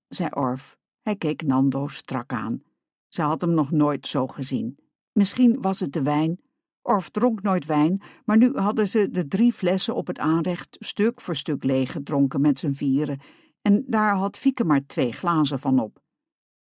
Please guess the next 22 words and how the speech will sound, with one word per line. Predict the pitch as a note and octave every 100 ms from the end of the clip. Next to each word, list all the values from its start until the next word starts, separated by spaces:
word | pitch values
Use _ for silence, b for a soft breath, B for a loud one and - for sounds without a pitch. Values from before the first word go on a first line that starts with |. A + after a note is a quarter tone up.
| _ _ _
De | A#3
keukentafel | G#3 A3 A3 A#3 G3+ G3 F#3 F#3+
zat | - D3
vol | - D3+ C3+
rode | C#3 C3+ C3
kringen. | C3 C#3 A#2+ - - _ _ _ _ _ _
Zij | G3 G#3+
was | F#3 -
eerder | - G3 E3
die | C#3+ -
avond | E3 E3+ C3+ B2
zo | B2+ E3+ D#3+
wild | D#3 D3
opgestaan | E3 - - C3+ C3+ C3
dat | C#3 C#3
alle | D3 D#3
glazen | C#3+ E3 D#3+ D#3+ D3+
klotsten. | C#3 F#3 D3 - - - - _ _ _ _ _ _ _
Ze | G3+
had | G#3 -
zich | A3
ingehouden, | G3 D3+ C#3 D3 D3 D3+ D#3+